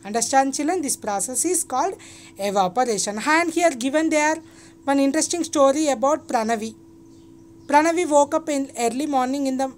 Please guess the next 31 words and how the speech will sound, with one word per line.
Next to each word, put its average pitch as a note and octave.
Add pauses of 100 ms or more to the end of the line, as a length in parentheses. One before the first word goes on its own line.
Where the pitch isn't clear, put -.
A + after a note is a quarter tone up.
(160)
mo-, A3+
uh, G#3
early C#4+ (400)
in B3
the C4+
morning D4 (400)
and A3+
she C#4
needed C#4
to D4
take C4+
bath C#4
with C#4
hot G3+
water. C4 (560)
That's C4
why D4 (300)
she B3+
heated A#3+
water B3+
in C#4
the C4+
fire, D4 (340)
in A#3+
a C4
dish E4
on C4+
fire. D#4 (1040)
Understand, C#4
children? F#4+ (680)
Yes. G#3+